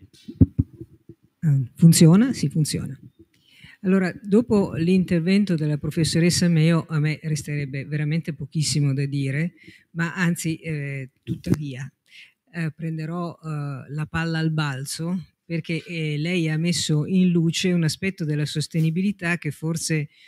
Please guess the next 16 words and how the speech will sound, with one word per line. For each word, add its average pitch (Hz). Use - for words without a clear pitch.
eh, 151
nelle, 156
nei 147
diversi, 165
molteplici 160
interventi 160
che 143
ci -
sono 156
stati 170
in 143
questa 139
fantastica 147
settimana 156
del 147
lavoro, 156